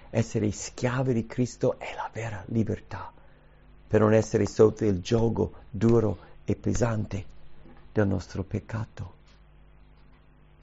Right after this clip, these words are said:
Aiutaci a vedere di più la grandezza del dono della fede che abbiamo, una fede preziosa.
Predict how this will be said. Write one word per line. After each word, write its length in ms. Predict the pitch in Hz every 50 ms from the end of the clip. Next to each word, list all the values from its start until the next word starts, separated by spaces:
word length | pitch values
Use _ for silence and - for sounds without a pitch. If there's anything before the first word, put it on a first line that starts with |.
| - -
Aiutaci 500 | 117 120 139 147 147 147 135 - - 147
a 60 | 131
vedere 340 | 120 131 117 131 131 123 127
di 120 | 117 117
più 200 | - - 127 131
la 140 | 123 117 113
grandezza 880 | 107 104 110 110 110 110 107 98 123 135 143 135 - - - - 123 - - - - - - - - - - - - - -
del 360 | - 117 117 113 110 107 104
dono 440 | 98 - 117 123 139 147 143 135 123
della 240 | 104 110 107 107 104
fede 540 | - - - - 131 147 160 - - - -
che 120 | - 117
abbiamo, 460 | - - - - 98 - 110 104 - - - - - -
una 180 | - 131 131 120
fede 480 | - - - 143 151 160 147 117 120 -
preziosa. 920 | - - - 127 - - - - - 127 143 160 165 - - 135 117 -